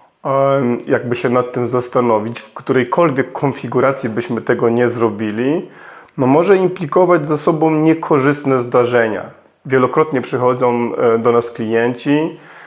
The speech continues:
którzy mówią: „Panie Łukaszu, mamy to, mm, po, po trzech latach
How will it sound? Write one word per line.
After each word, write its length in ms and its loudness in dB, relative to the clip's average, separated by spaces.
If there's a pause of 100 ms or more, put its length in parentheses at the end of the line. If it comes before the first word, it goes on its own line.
(140)
którzy 340 -2
mówią: 640 2
„Panie 260 -2
Łukaszu, 800 2
mamy 380 2
to, 460 2 (220)
mm, 380 -6 (100)
po, 140 -2
po 260 -4
trzech 340 -4
latach 580 0